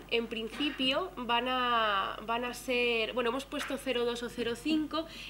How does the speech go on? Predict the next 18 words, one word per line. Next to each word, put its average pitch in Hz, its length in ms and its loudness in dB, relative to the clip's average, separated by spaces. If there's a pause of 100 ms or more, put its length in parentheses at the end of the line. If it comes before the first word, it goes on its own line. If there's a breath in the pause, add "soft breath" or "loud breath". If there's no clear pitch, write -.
esos 277 320 0
valores 294 600 2
es 269 160 2
lo 269 140 4
de 202 120 4
menos, 185 400 2
porque 202 560 2
en 208 180 0
realidad 214 600 0
todo 254 420 0
va 226 120 2
a 226 80 -2
te-, - 160 -6
vamos 240 260 0
a 254 60 -4
tener 240 280 0
que 254 80 -2
mantener 226 640 0